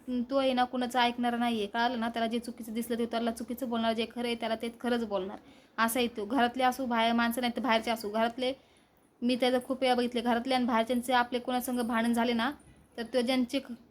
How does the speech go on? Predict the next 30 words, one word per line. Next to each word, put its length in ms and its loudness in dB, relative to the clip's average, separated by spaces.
जे 220 4
खरं 140 2
आहे 80 2
ना, 80 2
ते 120 -2
त्यांच्याच 420 0
साईडने 260 4
बोलायचा. 460 -2
एक 220 2
वेळा 160 6
झालं 260 2
तर 40 0
भांडण 280 0
आपले 320 -2
बाहेर, 300 2
म्हणजे 260 0
शेजारच्यांबरोबर, 960 0
तर 40 -2
त्यांनी 220 0
आपल्याला 300 2
घरात 260 4
हाकललं 280 0
होतं. 260 -4
मग 120 -2
घरात 200 6
येऊन 120 2
म्हटलं 240 4
भांडण 320 4
करायचे 360 2
नाही, 220 0